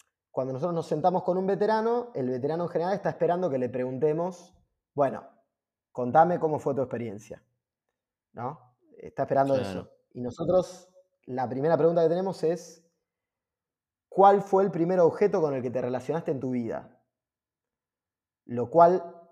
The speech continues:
Speaker 1: descentra el testimonio, descentra el relato de-, y ya descentra del lugar a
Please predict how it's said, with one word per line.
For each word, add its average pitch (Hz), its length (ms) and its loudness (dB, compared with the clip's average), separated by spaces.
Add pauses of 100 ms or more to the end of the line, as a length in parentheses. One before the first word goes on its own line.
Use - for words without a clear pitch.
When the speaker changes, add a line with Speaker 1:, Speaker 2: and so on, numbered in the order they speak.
Speaker 1:
descentra 160 1300 0
el 113 220 -10
testimonio, 147 580 -4
descentra 160 420 -2
el 139 80 0
relato 151 460 0
de-, 123 260 -4
y 120 80 -8
ya 170 240 0
descentra 185 680 0
del 131 200 0
lugar 143 400 2
a 180 320 -8